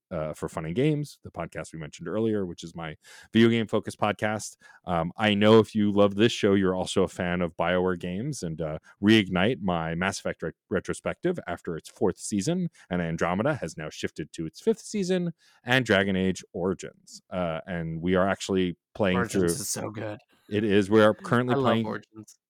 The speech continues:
Speaker 1: we're playing through Awakening right now. Uh, it's very long for D L C. Uh, I will say
Speaker 2: Mm-hmm.
Speaker 1: that, but,
Speaker 2: Mm-hmm.
Speaker 1: um,
Speaker 2: Mm-hmm.
Speaker 1: al-, also has one of my favorite characters, I think, in all of Dragon Age in it. Um, I really like Justice.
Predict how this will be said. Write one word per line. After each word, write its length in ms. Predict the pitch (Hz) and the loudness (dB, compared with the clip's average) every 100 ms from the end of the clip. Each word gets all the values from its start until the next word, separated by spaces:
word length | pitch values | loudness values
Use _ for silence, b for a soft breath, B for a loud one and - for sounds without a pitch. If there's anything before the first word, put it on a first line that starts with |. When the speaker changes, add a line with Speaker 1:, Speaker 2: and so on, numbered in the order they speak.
| _ | _
Speaker 1:
we're 140 | 117 117 | -2 -2
playing 300 | - 123 127 | 2 0 4
through 180 | 139 | 4
Awakening 460 | 135 110 101 101 98 | 6 6 4 0 2
right 180 | 95 98 | 0 0
now. 320 | 95 95 120 B B B | -2 -2 -4 B B B
Uh, 360 | - 87 80 80 - _ | -2 0 2 -2 -8 _
it's 420 | 90 98 - - - | -8 -8 -6 -10 -6
very 340 | 104 90 104 | 2 4 4
long 300 | 110 92 104 | 4 4 2
for 160 | - 139 | 0 2
D 140 | 120 | 4
L 160 | 117 139 | 2 0
C. 360 | - 73 113 - b b b - | -6 -8 -8 -12 b b b -8
Uh, 400 | 85 82 78 80 | -4 -4 -4 -8
I 140 | - 82 | -6 -6
will 100 | 85 | -4
say 160 | 107 | -4
Speaker 2:
Mm-hmm. 80 | 95 | -4
Speaker 1:
that, 240 | 85 76 - - | -6 -10 -12 -4
but, 200 | 107 87 | 0 2
Speaker 2:
Mm-hmm. 280 | 92 87 87 | 2 0 -4
Speaker 1:
um, 60 | 113 | -8
Speaker 2:
Mm-hmm. 160 | 131 | -10
Speaker 1:
al-, 100 | 113 - | -10 -6
also 220 | 110 107 | -2 2
has 160 | 110 95 | 4 4
one 100 | 104 | 2
of 80 | 95 | 2
my 120 | 95 | 0
favorite 240 | 98 87 | 2 0
characters, 400 | - 90 82 - | 0 -2 -2 -4
I 80 | 82 | -6
think, 200 | 78 85 | -4 -6
in 80 | 82 | -4
all 140 | 78 | -6
of 60 | 76 | -4
Dragon 300 | 95 90 95 | -4 -4 -4
Age 180 | 95 98 | -4 -4
in 100 | 113 | -6
it. 160 | 135 - | -8 -10
Um, 420 | 87 80 76 76 - _ | -12 -12 -12 -16 -18 _
I 80 | 90 | -8
really 380 | 85 82 80 82 | -6 -4 -4 -6
like 240 | 78 76 | -6 -8
Justice. 520 | - 80 - 123 117 | -8 -8 -4 -6 -6